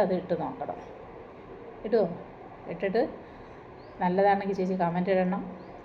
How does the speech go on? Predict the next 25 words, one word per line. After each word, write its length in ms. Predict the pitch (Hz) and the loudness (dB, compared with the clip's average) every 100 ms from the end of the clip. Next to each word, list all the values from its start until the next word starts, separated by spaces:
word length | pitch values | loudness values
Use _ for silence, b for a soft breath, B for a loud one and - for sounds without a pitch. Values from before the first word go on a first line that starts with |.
| - | 0
ഷെയർ 220 | 185 185 | 2 6
ചെയ്യണം. 280 | 185 180 185 185 B B B - - 190 | 6 4 0 -4 B B B -14 -10 0
അങ്ങനെ, 200 | 214 226 220 - 190 | 4 4 4 2 2
അങ്ങനെ 220 | 202 220 214 | 2 2 4
നിങ്ങൾക്ക് 300 | 214 214 214 | 4 6 4
ഇത് 100 | 196 190 185 | 4 4 4
നല്ലത് 320 | 185 202 214 202 | 6 8 8 10
വന്നെങ്കിൽ 440 | 185 185 202 202 226 | 8 6 2 4 4
ചേച്ചി 180 | 214 202 196 | 4 2 4
കമന്റ് 260 | 180 190 202 | 2 2 0
ഇട്ട് 120 | 220 214 | 2 2
ചേച്ചി 200 | 196 196 | 2 4
വീണ്ടും 240 | 185 185 196 | 4 4 2
വീണ്ടും 260 | 196 190 214 220 | 2 2 0 0
ഇതിന് 200 | 180 180 | 0 2
ഓരോ 140 | 175 185 208 | 4 6 6
അസുഖത്തിനുള്ളത് 680 | 185 185 180 180 170 170 185 - B B B - | 4 0 0 0 0 2 0 -2 B B B 0
വീട്ടിൽ 240 | 208 220 240 233 | 4 6 6 6
ചെയ്യാൻ 280 | 185 190 185 | 4 6 4
പറ്റുന്ന 320 | 185 185 175 185 180 | 4 2 2 0 0
അതിൻ്റെയൊക്കെ 400 | 180 175 180 180 175 | 0 4 4 4 0
ടിപ്പ് 220 | 170 190 180 | -2 0 2
ഞാൻ 100 | 170 | 4
പറഞ്ഞു 240 | 165 160 175 | 4 2 2
തരുന്നതായിരിക്കും. 680 | 170 175 170 170 170 175 233 | 0 0 0 2 2 4 4